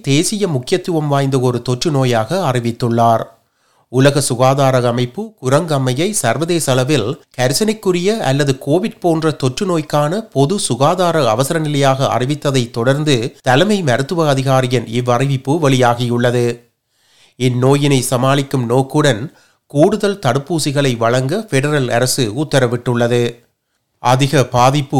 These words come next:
அபாயத்தினை எதிர்கொள்ளும் மக்களுக்கான பாதுகாப்பினை உறுதிப்படுத்தும் தயார்படுத்தலுக்காக ஜெனியோஸ் monkeypox தடுப்பூசியின் வரையறுக்கப்பட்ட அளவினை பெற்றுள்ளதாக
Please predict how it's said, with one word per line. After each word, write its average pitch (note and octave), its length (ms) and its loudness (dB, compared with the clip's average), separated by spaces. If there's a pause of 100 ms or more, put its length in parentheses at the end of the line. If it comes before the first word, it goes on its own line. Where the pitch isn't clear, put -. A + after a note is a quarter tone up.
அபாயத்தினை C3+ 640 2
எதிர்கொள்ளும் B2+ 600 0
மக்களுக்கான B2+ 720 0
பாதுகாப்பினை C3 800 0
உறுதிப்படுத்தும் C3 840 0 (120)
தயார்படுத்தலுக்காக C#3 1160 2 (380)
ஜெனியோஸ் G3+ 560 2 (120)
monkeypox D3 720 0
தடுப்பூசியின் C#3 840 -2
வரையறுக்கப்பட்ட D3+ 960 0
அளவினை C#3 480 0
பெற்றுள்ளதாக C3+ 800 2